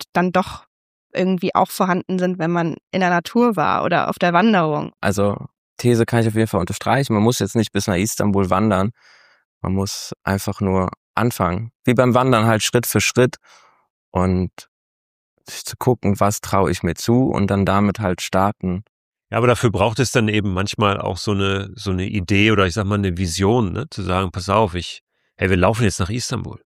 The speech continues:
Speaker 3: Um sich selbst so ein bisschen auch in den Hintern zu treten und sagen, pass auf, jetzt mal raus hier aus dem Komfortbereich.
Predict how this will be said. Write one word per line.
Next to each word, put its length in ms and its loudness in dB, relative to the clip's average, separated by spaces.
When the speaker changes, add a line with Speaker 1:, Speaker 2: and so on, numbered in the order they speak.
Speaker 3:
Um 160 2
sich 180 2
selbst 380 2
so 80 0
ein 60 0
bisschen 560 0
auch 140 -2
in 60 0
den 80 -2
Hintern 280 2
zu 140 -2
treten 400 2
und 40 0
sagen, 160 2
pass 180 -4
auf, 440 -2
jetzt 200 -6
mal 200 2
raus 400 2
hier 200 2
aus 160 -2
dem 160 0
Komfortbereich. 920 0